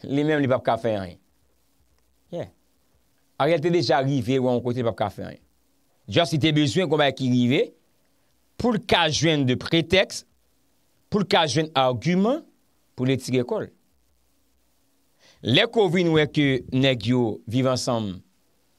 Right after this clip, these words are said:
vin déclencher mouvement vingt-neuf février. Hein. Mon cher Ariel fait signe de la croix. Pour lui-même, parce qu'il dit, ah, mon cher, d'après qu'on a un show là, bah, moi, tirer pied. Ah, si je fait tout ça, je pour me faire, hein, pendant trente-deux mois, trente-trois mois, je vais gagner. Hein.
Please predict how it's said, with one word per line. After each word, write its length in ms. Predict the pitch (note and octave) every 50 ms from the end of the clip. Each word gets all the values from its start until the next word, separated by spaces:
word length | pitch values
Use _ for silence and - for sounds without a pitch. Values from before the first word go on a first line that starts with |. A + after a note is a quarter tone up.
| _ _ _ _ -
vin 320 | G2+ F#2+ B2 D3+ D#3 C#3+ B2
déclencher 800 | G2+ D#3+ E3+ E3+ E3+ - E3 E3+ D#3+ D#3 - - - C#3+ C#3 C3
mouvement 320 | B2+ B2+ G#2+ A#2 C3 B2+
vingt-neuf 380 | G2+ F#2 C3 - - B2+ A#2 A#2
février. 580 | - B2+ A#2 G#2+ A2+ A#2 A2 G#2+ G2+ G2 F#2+ F2+
Hein. 120 | E2 D#2+ _ _ _ _ _ _ _ _ _ _ _ _ _ -
Mon 120 | - G3+
cher 180 | D#3+ - D3 - -
Ariel 320 | D3+ C#3+ C#3+ C3+ C#3+ C3+
fait 140 | - - A#2+
signe 260 | - - - B2+ A#2+
de 100 | A#2 B2+
la 120 | C3+ D#3+ F#3
croix. 300 | - - G#3 A3+ G3 - _ _ _ _ _ _ _ _ _ _ _ _ _ _ _ -
Pour 140 | - E3 F3+
lui-même, 280 | F3+ F3 E3 D#3+ D3
parce 160 | C3 C3+ A#2+ -
qu'il 320 | - C3+ B2 A#2+ B2 C3
dit, 140 | A2 G2 A#2
ah, 100 | A2 G#2+
mon 80 | G#2
cher, 280 | A2 G#2 - D#3 F#3 - - _ _ _ _ - - - _ _ _ _ _ _ _ -
d'après 260 | G#2+ G#2+ G#2 C3+ E3
qu'on 220 | D#3 E3+ D#3+ D3 D3
a 20 |
un 140 | C#3+ C#3+ C#3+
show 180 | - - C3+
là, 100 | C3 C#3
bah, 140 | C3 A#2+ C#3
moi, 160 | E3 F#3+ F#3+
tirer 300 | F3+ F#3 - G3+ F3+ F3+
pied. 360 | E3+ F3+ F3+ F#3+ G3 F#3+ F#3+ F#3+ - _ _ _ _ _ _ _ _ _
Ah, 100 | - G2
si 80 | G2 B2+
je 360 | B2+ B2+ D#3+ D3+ D#3 C3 D3
fait 100 | C#3 C#3
tout 120 | - - D3
ça, 120 | D3+ D#3
je 220 | D3 C#3+ B2+ C3
pour 100 | C3+ C3
me 60 | C3+ B2
faire, 240 | G#2+ B2+ B2 B2
hein, 40 | C3
pendant 200 | B2 B2+ A#2+ A#2+
trente-deux 340 | A#2+ - C#3 C3+ C3 B2+ B2+
mois, 160 | A#2+ A#2+ A2+
trente-trois 300 | A2+ B2+ B2 - - B2
mois, 120 | A#2 A#2 A2
je 60 | A#2 A2+
vais 140 | A2 A2
gagner. 420 | G#2 G#2+ G#2 G#2+ G#2+ A2 G#2 G#2 A2+
Hein. 100 | A#2+